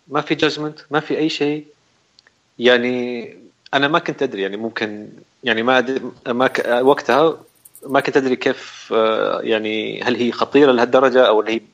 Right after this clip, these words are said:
بس إنه، يمكن بس إنه ما تلائم صحيح أو عشان ما أدري. يعني ممكن كنت أنا أسوق، ممكن الدم ينزل، ممكن أصل،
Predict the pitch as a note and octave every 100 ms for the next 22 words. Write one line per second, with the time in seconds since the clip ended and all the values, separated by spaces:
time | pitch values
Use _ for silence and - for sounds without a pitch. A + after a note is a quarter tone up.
0 | - A#2+ A2+ A2 A2 _ _ _ - _
1 | _ _ - A2 - G#2+ G#2+ A2+ A2 G#2
2 | _ _ - - _ _ A2+ A#2 - A2+
3 | A2 G#2+ G#2 A2+ A#2 A#2+ - - C3+ A#2+
4 | G#2+ A2 B2+ B2+ A#2 G#2+ - A2+ A2 A#2+
5 | - A#2+ - C3 F3 C#3 A#2 B2 D3 -
6 | A#2+ B2+ A#2 G#2+ A#2 C#3 C3+ - A2+ G2+
7 | G#2+ G2+ A2 C#3+ C3+ - C3+ C3 - -
8 | -